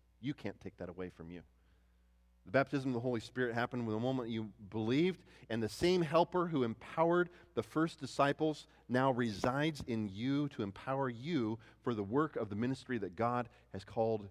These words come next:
you to. We may not have been given a spi-, we have not been given a spirit of fear and an intimidation, but we have been given the Holy Spirit.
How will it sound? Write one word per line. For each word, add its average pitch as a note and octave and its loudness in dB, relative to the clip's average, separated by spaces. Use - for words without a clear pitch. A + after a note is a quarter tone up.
you G2 -6
to. F2 -8
We G2+ -2
may D3 4
not C#3+ 6
have C3 2
been B2+ 0
given B2+ 0
a A2+ -2
spi-, - -12
we A#2 0
have C3+ 2
not C3+ 2
been A#2 -2
given A2+ -2
a G2+ -2
spirit A#2+ -4
of F#2+ -4
fear B2+ -2
and G#2 -4
an G#2 -4
intimidation, G#2 -6
but G2 -2
we G#2 0
have B2+ 0
been G2 -4
given G#2+ -4
the F2+ -4
Holy A#2+ -8
Spirit. D#2+ -12